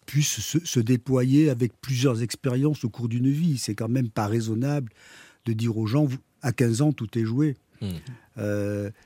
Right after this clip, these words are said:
Speaker 1: la, la différence avec le sport, c'est que le, dans le sport, on refait le match. Et même si on le repère, on croit toujours qu'on va le gagner.
Speaker 2: Ouais.
Speaker 1: À l'école, quand on a perdu le match, c'est fini.
Speaker 2: Tout de même, l'école peut-elle sauver la démocratie ? C'est votre titre, mais, euh, l'école a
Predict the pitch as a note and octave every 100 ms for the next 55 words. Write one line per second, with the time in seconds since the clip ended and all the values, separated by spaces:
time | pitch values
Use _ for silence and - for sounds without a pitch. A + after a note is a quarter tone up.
0 | - - G2 A2+ A2+ B2 C3 - D#3+ E3
1 | B2 B2+ - A2 - D3+ D#3+ F3+ - G#2+
2 | A#2 A2 G#2+ A2 A#2+ A2+ - D3+ D#3 B2
3 | A#2 A#2+ C#3 C3 C3+ D3+ B2 - - G#2+
4 | B2 B2+ C#3+ B2+ B2+ A#2 A2 - C#3+ D#3
5 | - _ - - A2 - C#3+ - B2 D#3
6 | D#3 B2 C3 B2 B2+ B2+ A#2+ G#2 - F#2+
7 | B2 B2+ F3 E3 B2+ B2 A#2 - B2+ A#2
8 | A2+ C3+ F3 - A2+ - G#2+ G#2+ - -
9 | B2 A#2 A#2+ G#2+ B2+ - E3 D#3+ A#2+ A#2+
10 | - B2+ A2+ - A#2 G#2+ C3 G2+ D#2+ A#2
11 | A2 G#2 G#2 F2+ C#3+ - F2 F2+ F#2+ -
12 | D3 G#2 F#2 F2 C3+ F2 D2+ C#2 C2 D#2+
13 | G2 F#2 - G2 D#2+ D2 C#2+